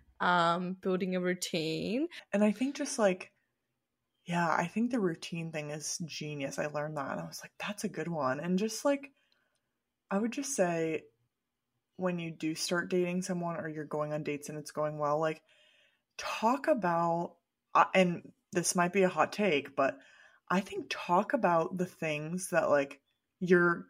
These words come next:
Speaker 2: you're wanting. Like, I think kids is a big one. If you don't want kids, if someone else wants kids, like, figure out the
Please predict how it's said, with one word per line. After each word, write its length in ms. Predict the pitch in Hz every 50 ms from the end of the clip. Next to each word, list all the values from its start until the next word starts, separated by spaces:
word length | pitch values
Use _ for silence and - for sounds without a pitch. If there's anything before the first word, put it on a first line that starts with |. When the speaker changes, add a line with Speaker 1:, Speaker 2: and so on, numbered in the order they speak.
| _
Speaker 2:
you're 220 | - 175 175 165 160
wanting. 560 | 156 151 - 127 123 165 - - - 170 185
Like, 240 | - 185 180 180 - - _ -
I 100 | - 190
think 220 | 185 196 185 180 - _ -
kids 280 | - - 196 180 170 170
is 160 | 175 170 -
a 40 | 170
big 220 | 151 165 160 160
one. 420 | 170 165 160 156 156 151 151 151 147
If 180 | - - - -
you 100 | 143 139
don't 200 | 151 151 - 113
want 220 | 156 147 - -
kids, 500 | - 175 151 147 147 151 147 147 - - _ _ _ - - - - _ _
if 60 | -
someone 220 | - 165 156 -
else 160 | 196 190 - 185
wants 220 | 170 160 160 -
kids, 220 | - 175 165 175
like, 140 | 175 170 -
figure 600 | - - - - - - 254 247 381 427 403 302
out 360 | 233 208 202 214 226 220 -
the 180 | - 190 180 -